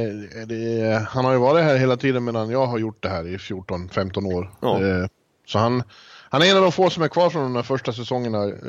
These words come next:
Speaker 1: jag gjorde här. Eh,
Speaker 2: Ja.
Speaker 1: i synnerhet av de som inte var rookies då.
Speaker 2: Nej, precis. Han var ändå med i matchen på riktigt då, liksom.
Speaker 1: Mm. Ja.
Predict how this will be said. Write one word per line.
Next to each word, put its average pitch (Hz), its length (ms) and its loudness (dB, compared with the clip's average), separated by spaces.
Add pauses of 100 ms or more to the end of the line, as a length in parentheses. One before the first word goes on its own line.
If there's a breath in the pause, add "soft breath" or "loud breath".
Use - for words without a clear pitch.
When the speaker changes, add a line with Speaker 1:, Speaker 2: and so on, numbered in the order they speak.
Speaker 1:
jag 110 180 2
gjorde 110 200 2
här. 82 180 0 (280)
Eh, - 60 -8 (220)
Speaker 2:
Ja. 98 160 -4 (520)
Speaker 1:
i 117 100 -6
synnerhet 139 440 2
av 120 80 2
de 107 180 -2
som 110 140 -6
inte 107 160 -2
var 104 100 2
rookies 110 440 -2
då. 78 180 -12 (560 loud breath)
Speaker 2:
Nej, 135 200 2
precis. 123 320 -6
Han 107 100 -4
var 135 160 0
ändå 110 320 -4 (340)
med 147 240 2
i 151 40 8
matchen 156 320 -2
på 135 80 -2
riktigt 139 260 0
då, 87 100 -6
liksom. - 220 -14 (280)
Speaker 1:
Mm. 104 280 -4 (960 loud breath)
Ja. 147 340 6